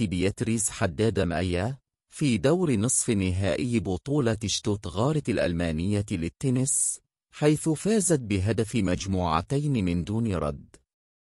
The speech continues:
ستلعب جابر نصف النهائي ضد لاعبة تنس بولندية المصنفة أولى عالميًا غاش فيونتيك،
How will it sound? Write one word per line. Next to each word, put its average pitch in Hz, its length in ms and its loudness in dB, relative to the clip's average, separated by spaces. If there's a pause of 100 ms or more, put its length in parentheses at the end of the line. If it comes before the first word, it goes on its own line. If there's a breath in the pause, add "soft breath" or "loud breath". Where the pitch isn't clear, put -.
(560)
ستلعب 160 800 2
جابر 127 480 4
نصف 87 340 0
النهائي 101 720 2
ضد 104 300 0
لاعبة 90 840 2
تنس 110 380 0
بولندية 92 880 0
المصنفة 90 920 -2 (200)
أولى 123 240 0
عالميًا 82 760 0
غاش 80 400 0
فيونتيك، 85 600 -2